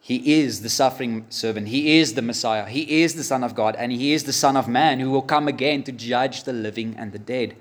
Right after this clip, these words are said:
He was humiliated before men, but exalted by God in glory.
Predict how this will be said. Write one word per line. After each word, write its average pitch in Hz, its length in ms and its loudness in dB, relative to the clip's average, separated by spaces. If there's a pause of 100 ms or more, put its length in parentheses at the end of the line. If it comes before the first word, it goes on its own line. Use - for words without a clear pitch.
(960)
He 143 120 2
was 160 180 8
humiliated 156 580 2
before 139 280 -2
men, 131 280 0
but 131 140 4
exalted 139 640 2
by 135 160 2
God 131 380 2
in 123 160 -8
glory. 131 580 -4